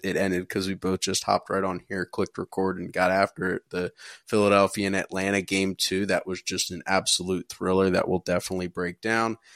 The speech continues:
Last night, Minnesota took game two against Houston to go back to Minnesota with a one one series tie. And Texas took a commanding two oh series lead on the Orioles.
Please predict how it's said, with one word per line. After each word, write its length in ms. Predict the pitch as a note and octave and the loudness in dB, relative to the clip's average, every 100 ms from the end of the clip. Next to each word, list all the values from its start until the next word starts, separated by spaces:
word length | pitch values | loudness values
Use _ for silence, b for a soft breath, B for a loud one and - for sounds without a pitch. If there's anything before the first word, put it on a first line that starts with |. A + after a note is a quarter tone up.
| B B - | B B 0
Last 380 | A2+ A#2 - | 2 4 2
night, 320 | A#2 A#2 A#2 G#2+ | 0 0 0 -2
Minnesota 480 | G#2+ G#2+ A2+ G#2+ | 0 2 2 0
took 320 | G#2 - G#2+ - | 0 0 -2 -2
game 320 | G#2+ G#2 G2 | 0 0 0
two 400 | - G#2 A#2 A2+ | 0 2 4 4
against 480 | A2 G#2 G2+ - - | 4 2 2 0 0
Houston 440 | G#2 - B2+ B2 | -2 0 0 0
to 120 | A#2+ | 0
go 160 | G2+ G2+ | 0 4
back 240 | G#2 G2+ | 4 4
to 100 | - | 0
Minnesota 500 | G#2 G2+ - G2+ G#2 | 0 2 2 2 2
with 200 | G2+ F#2 | 0 -2
a 60 | F#2 | -4
one 380 | F2+ G2 G2 G2 | -2 -2 -2 -2
one 240 | G2 F#2+ | -4 2
series 520 | - G2+ F#2+ F#2+ - | 2 2 -2 -2 -2
tie. 460 | - G2 G2+ A2 A#2+ _ B B B - | 0 2 4 2 -2 _ B B B -8
And 140 | G#2+ | -4
Texas 500 | - B2+ - C3 A2+ | 2 4 4 4 2
took 240 | - C3 A2+ | 0 -4 -6
a 40 | |
commanding 760 | - A2 G#2 G2+ G#2+ A2 A#2+ A2+ | -6 -4 -2 0 2 2 0 2
two 380 | - - B2+ A#2 | 2 4 2 2
oh 200 | G#2 A2 | 2 4
series 680 | A2 - G#2+ G#2 G#2 F#2+ - | 4 4 4 2 0 0 0
lead 320 | G2 G2+ G2 - | 0 0 0 2
on 220 | F#2 F#2+ | 2 2
the 80 | F2+ | 2
Orioles. 680 | F#2+ G2 A2 A2 G#2+ G#2+ | 2 4 6 6 6 2